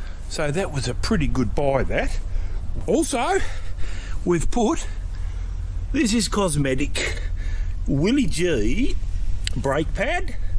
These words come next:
That's in there. I have coloured the eyes in red. And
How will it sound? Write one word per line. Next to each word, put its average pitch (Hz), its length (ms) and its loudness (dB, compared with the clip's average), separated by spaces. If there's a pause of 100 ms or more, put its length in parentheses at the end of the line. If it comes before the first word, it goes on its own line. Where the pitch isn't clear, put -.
(380)
That's 156 240 0
in 147 180 2
there. 196 420 2
I 143 140 2
have 175 300 0
coloured 143 380 0
the 143 120 2
eyes 139 420 2
in 117 300 2
red. 135 540 2 (480)
And 302 560 2